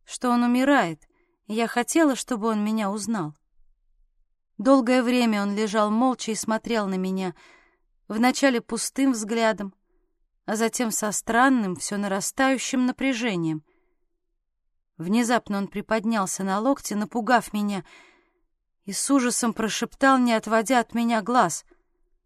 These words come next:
«Кто это?» «Хелен Хантингдон», ответила я, тихонько встала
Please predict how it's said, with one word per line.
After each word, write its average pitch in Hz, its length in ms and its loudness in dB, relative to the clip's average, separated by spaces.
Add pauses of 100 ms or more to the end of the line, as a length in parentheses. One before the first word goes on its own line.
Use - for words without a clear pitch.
(400)
«Кто - 600 -4
это?» 143 540 -4 (1400)
«Хелен 285 400 2
Хантингдон», 208 880 -8 (1120)
ответила 220 500 -2
я, 233 240 0
тихонько 233 480 -4
встала 277 460 0